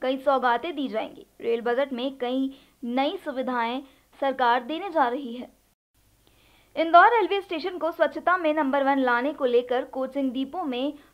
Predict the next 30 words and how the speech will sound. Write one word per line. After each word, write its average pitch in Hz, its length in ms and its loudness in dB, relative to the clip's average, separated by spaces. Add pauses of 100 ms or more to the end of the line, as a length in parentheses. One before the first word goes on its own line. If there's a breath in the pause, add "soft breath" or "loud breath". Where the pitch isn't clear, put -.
(140 loud breath)
ठोस 392 320 -2
कचरा 277 280 0
प्रबंध 277 500 -4 (420 soft breath)
इकाई 269 360 2
का 214 300 0
भी 277 200 -6
शुभारंभ 330 520 -2
किया 320 280 0
गया। 220 200 0 (360)
अब 254 140 2
रेलवे 254 340 4
स्टेशन 262 380 -4
से 320 100 -6
निकलने 262 400 0
वाले 262 260 2
ठोस 262 340 -4
कचरे 269 340 -6 (120)
से 262 280 4 (400 loud breath)
खाद 330 240 2
बनाया 262 360 0
जाएगा। - 360 -6 (220)
यह 247 220 -4
देश 262 320 -4
के 320 120 -6
इतिहास 277 480 -2
में 262 240 -4 (340 loud breath)
पहली 285 300 -4
बार 349 220 2
हुआ 330 220 -2
है, 320 160 -12